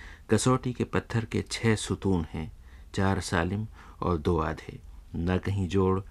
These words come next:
न कोई शिगाफ। कसौटी के इतने बड़े पत्थरों से तराशे हुए सुतून पूरे बरे सगीर में और कहीं नहीं। कहते हैं कि कभी कोई गैर मुल्की जहाज़ डूबा था।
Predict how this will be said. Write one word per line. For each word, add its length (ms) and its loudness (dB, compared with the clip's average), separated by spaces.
न 100 2
कोई 180 2
शिगाफ। 580 -6
कसौटी 400 4
के 120 2
इतने 360 4
बड़े 220 6
पत्थरों 440 2
से 160 -6
तराशे 420 2
हुए 200 -2
सुतून 480 -2
पूरे 260 6
बरे 240 4
सगीर 360 -2
में 160 -4
और 360 -2
कहीं 220 -6
नहीं। 260 -8
कहते 260 6
हैं 140 4
कि 100 -2
कभी 260 2
कोई 220 4
गैर 260 6
मुल्की 300 0
जहाज़ 380 -2
डूबा 260 2
था। 280 -6